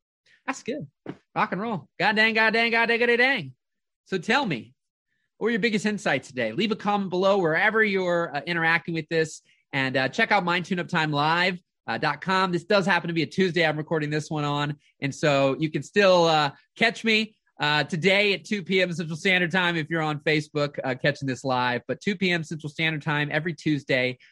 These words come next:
Mind Tune Up Time Live dot com. That's where I do some, uh, some coaching with some people every week. Brand new person, do my best to get on there. So if you wanna be on there, you can send me a message or an email and let me know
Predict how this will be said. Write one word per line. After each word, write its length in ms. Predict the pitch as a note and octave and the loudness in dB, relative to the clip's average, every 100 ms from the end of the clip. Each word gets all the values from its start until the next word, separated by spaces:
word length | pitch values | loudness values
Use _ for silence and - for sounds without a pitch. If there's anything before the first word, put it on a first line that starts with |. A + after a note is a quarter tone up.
| _ | _
Mind 220 | D3 F3 | -2 0
Tune 120 | F3 F3 | 0 -4
Up 100 | D3+ | -2
Time 220 | D#3+ D3 | -2 0
Live 240 | C3+ C3 | 0 -2
dot 260 | A#2+ B2+ B2 | 0 -2 -4
com. 360 | B2+ A#2 A2 A2+ _ _ - | -8 -6 -6 -10 _ _ -8
That's 160 | D3+ | -2
where 80 | E3+ | 0
I 60 | C#3+ | 2
do 140 | C#3 | 0
some, 280 | - C3 B2 | -2 -4 -2
uh, 240 | A#2 A2+ | -2 -4
some 160 | A2+ C#3+ | -6 -6
coaching 360 | - E3 D3+ B2 | 2 2 2 -6
with 120 | G#2+ | -6
some 120 | A#2 | -10
people 360 | - G#2+ G#2+ G#2+ | -10 -10 -10 -10
every 200 | A2 G#2+ | -10 -8
week. 280 | G2+ G2+ - | -10 -10 -2
Brand 220 | D3 E3 | 0 0
new 120 | D#3 | -2
person, 480 | E3 A#2+ C#3+ D3+ C#3+ _ _ - | -4 -4 -4 -6 -8 _ _ -6
do 80 | D3 | -4
my 100 | C3+ | 0
best 220 | C#3 C3+ | -2 -2
to 80 | C3+ | -2
get 120 | C3+ | -2
on 160 | C#3 | 0
there. 180 | C#3 C3+ | 0 -2
So 100 | C3 | -4
if 80 | - | -6
you 80 | D#3 | -4
wanna 140 | F3+ | -4
be 120 | D#3+ D#3+ | -2 -2
on 180 | E3 E3+ | -2 0
there, 280 | F#3+ F#3+ C3+ | 0 -2 -6
you 100 | D3 | -6
can 140 | E3 | -6
send 180 | - A3 | -4 -2
me 60 | G#3+ | 0
a 40 | |
message 340 | G3+ G#3 A3 F#3 | 0 0 -2 -2
or 60 | |
an 80 | F#3 | -2
email 420 | G3 G3+ G#3 G#3+ | 0 0 2 0
and 80 | D#3 | 0
let 120 | F3+ | 0
me 80 | F#3 | -2
know 400 | F#3+ G3 G3 G3 | 0 0 0 -2